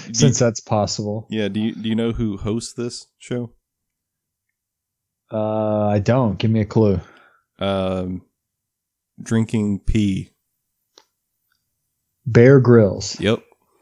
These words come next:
Speaker 1: <laughs> How
Speaker 2: It
Speaker 1: would you like for that to be a clue that's an easy,
Speaker 2: <laughs>
Speaker 1: you know, a giveaway
Speaker 2: Yeah,
Speaker 1: for
Speaker 2: that's an
Speaker 1: your name?
Speaker 2: alley-oop. Um, so yeah, hosted by Bear Grylls, and it's not, he's not super involved, but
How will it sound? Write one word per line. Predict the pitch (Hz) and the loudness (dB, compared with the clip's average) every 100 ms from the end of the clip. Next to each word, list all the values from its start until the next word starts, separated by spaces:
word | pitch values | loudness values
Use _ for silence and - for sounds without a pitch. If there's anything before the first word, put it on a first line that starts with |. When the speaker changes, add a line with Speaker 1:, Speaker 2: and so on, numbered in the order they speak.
| _ _ _ _ _ _ _ _ _ _ | _ _ _ _ _ _ _ _ _ _
Speaker 1:
<laughs> | - - - | -10 -4 0
How | |
Speaker 2:
It | 160 - - 302 139 160 | 0 -2 -10 -4 2 6
Speaker 1:
would | 170 | 6
you | 151 | 4
like | 139 135 127 | 4 2 0
for | - 123 | -2 -4
that | 113 123 123 | -2 -2 -4
to | |
be | 120 120 | -2 0
a | 113 | 0
clue | - 131 117 107 | 2 4 4 4
that's | 107 - | 2 0
an | 104 175 | -2 0
easy, | 139 123 117 113 110 107 | 2 4 6 6 6 4
Speaker 2:
<laughs> | 123 | 2
Speaker 1:
you | 113 | 2
know, | 104 101 104 123 120 | 2 0 -4 -6 -6
a | 131 | 0
giveaway | 113 123 117 113 107 | 4 6 6 4 6
Speaker 2:
Yeah, | 131 | 8
Speaker 1:
for | |
Speaker 2:
that's | 127 110 | 8 4
an | 113 | 2
Speaker 1:
your | 107 | 2
name? | |
Speaker 2:
alley-oop. | 110 104 101 98 - - - 185 156 - | 2 0 -4 -6 -8 -18 -6 -4 -4 -6
Um, | 110 110 104 101 104 - _ _ _ | -4 -2 -2 -6 -8 -14 _ _ _
so | 226 - - | -20 -14 -8
yeah, | 147 135 110 - | -4 -4 -4 -6
hosted | 127 147 - 143 | -8 -8 -10 -10
by | 135 | -8
Bear | 117 113 | -8 -8
Grylls, | 101 92 95 - | -8 -8 -8 -10
and | 123 | -10
it's | 147 - | -8 -8
not, | 214 123 | -8 -8
he's | 170 175 | -10 -8
not | 151 | -10
super | - 127 123 135 | -10 -10 -8 -8
involved, | 127 127 135 135 - | -8 -8 -8 -10 -12
but | - | -14